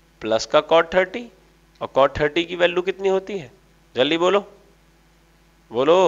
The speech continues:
रूट थ्री। कितनी होती है? रूट थ्री। तो इसको जल्दी से समझो और फिर एक क्वेश्चन और कराता हूं।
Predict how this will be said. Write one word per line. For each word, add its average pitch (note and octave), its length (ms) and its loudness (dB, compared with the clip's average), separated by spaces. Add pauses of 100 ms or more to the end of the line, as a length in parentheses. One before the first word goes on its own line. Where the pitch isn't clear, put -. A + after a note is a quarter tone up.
(1080)
रूट B2+ 240 -4
थ्री। - 200 -12 (160)
कितनी B2 220 -6
होती C#3+ 240 0
है? F3+ 140 8 (500)
रूट C3 240 -2
थ्री। G2+ 220 -12 (160)
तो B2 100 -6
इसको F3 520 0 (320)
जल्दी F3+ 260 4
से G3+ 100 -8
समझो E3+ 380 0
और - 200 -8
फिर C3+ 140 -4
एक B2 120 -4
क्वेश्चन G#2 260 -8
और F#2+ 120 -12
कराता - 340 -16
हूं। - 80 -20